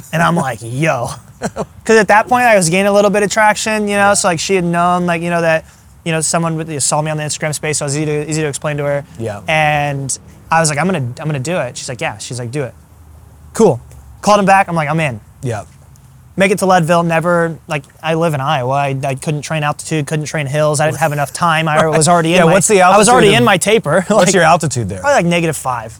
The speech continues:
Speaker 1: I don't know. I think it's, like, like, like, ninety feet. I
Speaker 2: Yeah.
Speaker 1: mean, you know, I mean,
Speaker 2: That's
Speaker 1: it's,
Speaker 2: funny.
Speaker 1: it's nothing.
Speaker 2: Yeah.
Speaker 1: Um, I mean, Iowa, like, is just, like, for reference, like, I had under a thousand feet of elevation gain on my fifty-two mile run.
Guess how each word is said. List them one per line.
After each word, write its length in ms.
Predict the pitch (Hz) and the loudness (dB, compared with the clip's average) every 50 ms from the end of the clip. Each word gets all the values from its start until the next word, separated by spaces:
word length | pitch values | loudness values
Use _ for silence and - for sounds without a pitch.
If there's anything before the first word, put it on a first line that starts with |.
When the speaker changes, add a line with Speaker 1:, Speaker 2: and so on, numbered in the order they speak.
| - - | -8 -2
Speaker 1:
I 100 | 185 190 | 0 0
don't 120 | 190 170 | 0 0
know. 180 | 151 139 143 156 175 175 | 0 -2 -4 -2 0 0
I 220 | 160 180 190 208 | 2 2 4 4
think 100 | 247 220 | 4 4
it's, 80 | 220 196 | 2 2
like, 160 | 220 208 208 | 2 2 2
like, 220 | 208 202 202 180 | 2 0 2 2
like, 160 | 202 202 165 | 0 0 2
ninety 400 | 165 175 185 180 190 202 196 202 | 2 2 4 4 4 4 2 2
feet. 340 | 185 - - 190 208 226 226 - - - - - - | 2 2 2 2 2 2 0 -4 -12 -20 -16 -6 -2
I 80 | 180 185 | 0 2
Speaker 2:
Yeah. 200 | 190 185 180 175 | 2 2 2 2
Speaker 1:
mean, 120 | 170 170 | 0 0
you 80 | 175 180 | 0 2
know, 140 | 180 170 175 | 2 2 2
I 40 | 175 | 2
mean, 100 | 175 170 | 2 2
Speaker 2:
That's 160 | 175 185 185 - | 0 0 0 -2
Speaker 1:
it's, 40 | - | -4
Speaker 2:
funny. 100 | - 185 | -2 -4
Speaker 1:
it's 160 | 165 107 101 | -2 -2 -2
nothing. 480 | 160 165 170 165 160 - 127 110 113 120 - | 0 0 0 0 -2 -4 -12 -14 -14 -10 -8
Speaker 2:
Yeah. 240 | 123 117 107 101 - - - - - - - | -6 -6 -6 -6 -10 -14 -20 -20 -20 -10 -2
Speaker 1:
Um, 580 | - 165 165 165 160 160 156 151 147 143 135 131 _ _ _ _ - - _ _ _ _ - | 0 2 4 4 4 4 4 2 0 -2 -4 -6 _ _ _ _ -20 -20 _ _ _ _ -2
I 40 | - | 0
mean, 120 | 180 185 175 | 0 2 2
Iowa, 360 | 175 175 180 180 185 180 175 165 | 2 4 4 4 4 4 4 4
like, 260 | 156 156 151 147 139 160 | 4 2 2 0 0 -2
is 300 | 160 151 139 - - - _ _ | -2 -2 -2 -2 -4 -8 _ _
just, 320 | - 156 156 143 - - _ _ _ _ _ _ _ _ - - - _ _ _ | -6 -4 -2 -2 -2 -4 _ _ _ _ _ _ _ _ -20 -20 -20 _ _ _
like, 160 | - 165 147 - | -6 -6 -4 0
for 160 | - 208 190 | 2 2 4
reference, 420 | 180 175 180 - 180 170 156 - | 4 4 2 0 -2 -4 -4 -2
like, 120 | 160 147 143 143 156 - _ _ - - | -4 -4 -4 -6 -8 -10 _ _ -6 -2
I 120 | 165 170 | 0 0
had 180 | 175 185 180 170 - | 2 0 0 -2 -2
under 260 | 165 160 165 160 160 | -2 -2 0 0 0
a 60 | 156 | -2
thousand 380 | 147 - 160 151 151 139 151 139 | 0 0 0 2 2 0 -2 -4
feet 180 | - 156 151 147 | -4 -4 -4 -2
of 80 | 135 | -2
elevation 420 | 143 143 143 139 143 143 - 156 147 | -2 -2 -2 -2 -2 -4 -4 -4 -6
gain 380 | 147 151 156 160 160 160 156 - | -4 -4 -2 -2 -4 -4 -6 -8
on 280 | 139 139 139 143 143 139 | -6 -4 -4 -2 -2 -2
my 340 | 143 139 139 139 135 135 | -2 -2 -2 -2 -4 -6
fifty-two 480 | 123 - - 151 131 139 131 - - 143 | -6 -8 -8 -8 -6 -6 -8 -6 -6 -6
mile 260 | 135 127 127 127 120 110 | -4 -4 -4 -4 -6 -6
run. 260 | 117 117 101 98 | -10 -12 -12 -14